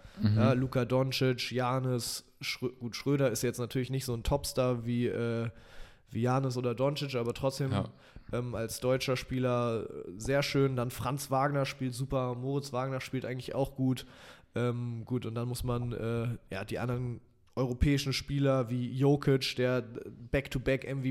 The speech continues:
Speaker 2: P war.
Speaker 1: Ja.
Speaker 2: Also die Europäer, die Europäer nehmen Fahrt auf. Ähm, und ist auch schön zu sehen, weil, also war ja auf jeden Fall sehr, sehr, sehr lange eine ganz einseitige Sache, Basketball.
Speaker 1: Ja.
Speaker 2: Ähm, aber ich denke, das sieht man auch in vielen Sportarten.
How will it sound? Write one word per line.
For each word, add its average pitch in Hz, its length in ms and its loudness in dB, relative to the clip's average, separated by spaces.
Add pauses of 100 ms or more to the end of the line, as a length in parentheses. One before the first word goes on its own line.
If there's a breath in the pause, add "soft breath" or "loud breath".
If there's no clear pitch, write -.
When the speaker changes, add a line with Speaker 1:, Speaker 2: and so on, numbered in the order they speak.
Speaker 2:
P 151 260 -2
war. 135 480 2
Speaker 1:
Ja. 95 200 2 (120)
Speaker 2:
Also 123 280 -4
die 131 100 -2
Europäer, 135 840 2
die 123 140 -6
Europäer 143 720 4 (960)
nehmen 131 240 0
Fahrt 127 320 -2
auf. 120 320 -2 (540)
Ähm, 113 400 -8 (160)
und 139 120 -4
ist 139 60 -2
auch 147 120 4
schön 170 180 6
zu 175 100 2
sehen, 156 320 6
weil, 120 500 0
also 127 380 -2
war 127 140 0
ja 131 360 -2
auf - 140 -10
jeden 139 140 -4
Fall 127 160 0
sehr, 135 240 -2
sehr, 139 160 0
sehr 135 160 2
lange 135 560 0 (180)
eine 110 80 -12
ganz 131 240 -2
einseitige 117 640 -4
Sache, 107 260 -6
Basketball. 110 680 -4
Speaker 1:
Ja. 104 220 0 (460 loud breath)
Speaker 2:
Ähm, 113 260 -2
aber 123 160 0
ich 120 80 -2
denke, 151 200 0
das 135 100 -8
sieht 165 120 -4
man 151 140 2
auch 135 80 2
in 139 80 0
vielen 151 240 -2
Sportarten. 90 640 -6